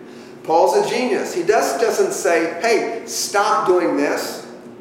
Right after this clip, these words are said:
He does tell you what to stop doing,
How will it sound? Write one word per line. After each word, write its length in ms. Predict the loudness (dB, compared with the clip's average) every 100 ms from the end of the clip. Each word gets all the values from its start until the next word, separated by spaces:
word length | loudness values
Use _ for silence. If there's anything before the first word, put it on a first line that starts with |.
| -20 -20 -16
He 140 | -10 -6
does 440 | 0 2 2 0
tell 160 | 0 4
you 100 | 4
what 140 | 2
to 80 | -2
stop 500 | -4 -2 0 0 0
doing, 280 | 0 0